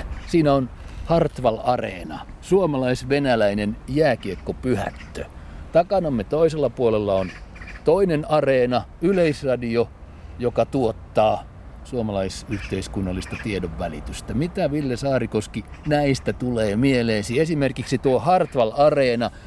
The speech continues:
sehän edustaa nykyaikaista kansainvälistä urheilubisnestä parhaimmillaan tai pahimmillaan. Mitä se on strategisen johtamisen näkökulmasta?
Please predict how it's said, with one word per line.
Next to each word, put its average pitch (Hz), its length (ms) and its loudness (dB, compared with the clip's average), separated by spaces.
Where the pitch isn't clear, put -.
sehän 143 280 2
edustaa 117 600 0
nykyaikaista 107 840 0
kansainvälistä 101 760 -2
urheilubisnestä 95 1040 -4
parhaimmillaan 113 760 2
tai 101 140 -2
pahimmillaan. 92 720 -4
Mitä 143 260 -2
se 120 140 -2
on 117 140 0
strategisen 123 680 -4
johtamisen 95 500 -6
näkökulmasta? - 680 -10